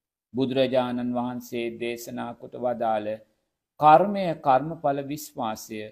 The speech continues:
දානේ, සීලේ ආනිසංස කෙරෙහි විශ්වාසය ලෝකයාගෙන්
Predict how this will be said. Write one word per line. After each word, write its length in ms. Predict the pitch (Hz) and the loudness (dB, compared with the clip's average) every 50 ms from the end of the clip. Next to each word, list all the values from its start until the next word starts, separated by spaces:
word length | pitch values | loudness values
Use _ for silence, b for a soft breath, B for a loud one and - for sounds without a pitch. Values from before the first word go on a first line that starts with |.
| _ _ _ _ _ _ _ _ _ _ - | _ _ _ _ _ _ _ _ _ _ -4
දානේ, 580 | 110 113 143 147 151 170 185 196 196 202 196 196 185 | 4 6 6 6 6 4 0 -2 -4 -4 -6 -6 -8
සීලේ 640 | - - - 143 151 160 160 165 170 165 - - - | -10 -6 -4 -2 -2 -2 -2 -2 -4 -4 -6 -8 -6
ආනිසංස 600 | - 123 131 143 160 151 - - - 147 143 - 139 | -2 -2 -2 -2 -2 -6 -6 -6 -6 -6 -6 -10 -12
කෙරෙහි 380 | 131 - 147 139 143 143 139 127 | -12 -10 -8 -6 -6 -6 -6 -6
විශ්වාසය 720 | 135 139 - - - 143 120 113 113 - - - 107 110 110 110 - _ _ _ _ _ _ _ _ - | -8 -10 -10 -12 -10 -8 -8 -8 -8 -10 -10 -8 -8 -8 -8 -10 -14 _ _ _ _ _ _ _ _ -14
ලෝකයාගෙන් 880 | 101 113 123 123 123 120 120 - 117 110 110 107 107 104 110 110 101 | -8 -6 -4 -4 -4 -6 -8 -6 -4 -2 -2 -2 -4 -6 -10 -12 -12